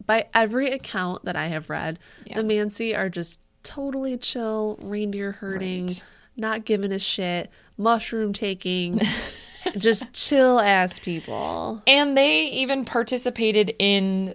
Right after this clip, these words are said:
Speaker 2: the search, and one of the Mansi leaders was the one who found, actually found the Dyatlov den, the four of them.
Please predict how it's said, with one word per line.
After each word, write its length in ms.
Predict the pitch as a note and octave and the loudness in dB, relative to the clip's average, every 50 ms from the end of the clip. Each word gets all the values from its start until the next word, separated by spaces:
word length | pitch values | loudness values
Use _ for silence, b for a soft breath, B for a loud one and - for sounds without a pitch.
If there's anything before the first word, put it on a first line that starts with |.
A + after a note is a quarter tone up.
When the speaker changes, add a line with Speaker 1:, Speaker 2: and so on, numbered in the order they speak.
| - | -8
Speaker 2:
the 120 | F#3 F3 F#3+ | -6 -2 0
search, 520 | F#3 - - E4 D4 B3+ A#3+ A3+ - - - | 2 2 2 4 4 4 4 2 0 0 4
and 460 | - A3 A3 A3 A3 G#3 G3+ G3+ F#3 F3+ | 4 4 6 6 4 4 2 2 2 2
one 180 | G3+ G#3 G#3+ A3+ | 2 4 4 4
of 300 | A#3 G#3+ G3 F#3+ F3+ E3+ | 4 2 2 0 0 0
the 80 | G3 | 2
Mansi 880 | F#3+ F#3+ F#3+ F#3+ F#3+ G3 G3 - - G3+ G3 G3 F#3+ F#3 F3+ F3+ - - _ _ _ _ _ _ _ _ _ _ _ _ _ _ _ _ _ _ - | 2 4 4 4 2 2 0 0 0 0 0 0 0 0 -2 -2 -4 -8 _ _ _ _ _ _ _ _ _ _ _ _ _ _ _ _ _ _ -6
leaders 480 | G3 G3 A3+ C4+ B3+ A3+ F#3+ F#3+ F#3 E3 | 0 2 4 6 6 6 6 6 4 2
was 160 | F#3 F#3 D#3+ | 0 0 2
the 80 | F#3 | 2
one 220 | F#3 F#3 F#3 F3+ F#3 | 2 4 4 4 4
who 120 | F3+ F#3+ F3+ | 2 -2 -2
found, 540 | - - F#3+ F#3 F3+ F3+ F3+ F3 F3 F3+ - | 0 2 4 6 6 6 4 2 2 0 0
actually 260 | - F3 - - F3+ | 0 0 0 -2 -4
found 400 | F3+ - F#3 F#3+ G3+ G#3 F#3+ F3+ F3 | -2 0 2 2 2 2 2 2 0
the 60 | E3 | 0
Dyatlov 640 | D3+ - D#3 D3 D3+ D#3 D#3+ - - E3 D#3+ E3 D#3+ | 0 -2 -2 0 0 0 0 0 0 0 -2 -2 -2
den, 380 | - F3 F3 F#3 F3+ D#3+ D#3+ D#3+ | 0 2 2 2 2 -2 -4 -6
the 60 | E3 | -4
four 240 | - - F3+ F#3 E3+ | 0 2 4 4 4
of 140 | - - - | 2 0 -4
them. 340 | - - - - - - | -8 -8 -8 -8 -10 -10